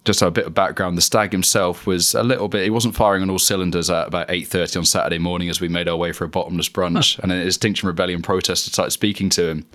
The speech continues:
Speaker 1: And just kind of off, off the cuff, Robbie said, "Oh, what are you up to?" He said, "Oh, we're, we're, <laughs> we're Extinction Rebellion, we're off to, uh, Hyde Park." And Robbie, in his fairly, um,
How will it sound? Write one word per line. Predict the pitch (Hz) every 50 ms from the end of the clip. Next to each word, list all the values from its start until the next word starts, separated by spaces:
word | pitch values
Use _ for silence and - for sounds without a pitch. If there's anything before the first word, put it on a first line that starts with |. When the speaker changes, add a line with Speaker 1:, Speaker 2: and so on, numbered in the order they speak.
| - - - - - - - - - - - - -
Speaker 1:
And | 113 107 95
just | - 127 - -
kind | 123 104
of | 98 90 -
off, | 101 110 104 - -
off | 135 113 - -
the | 117
cuff, | - - 127 113 104 - -
Robbie | 107 104 104 101
said, | - - 120 107 101 113
"Oh, | 107 101 95 92 82 - _ _ _ _ _ _ _ _ _ _ _ _ - 98 92 87 - _ -
what | - 101
are | 90
you | 90 90 95 104
up | - -
to?" | - - 92 85 82 85 - _ _ -
He | - 92
said, | - - 92 90
"Oh, | 87 85 82
we're, | 80 85 90 -
we're, | 85 87 87 90 90 - -
<laughs> | - -
we're | 110
Extinction | 95 - - - 120 113 101 - 104
Rebellion, | 98 95 90 95 98 101 101 98 92 92
we're | 92 90 92 98
off | 101 95 -
to, | - 98 98 95
uh, | 95 92 90 90 87 - -
Hyde | - 107 98 95 -
Park." | - 113 107 101 98 95 - - - - -
And | 95 98 92 92
Robbie, | 101 110 101 95 101 98
in | 95 95
his | 92 98 98 -
fairly, | - - 101 98 92 92 95 98
um, | 95 92 90 90 87 90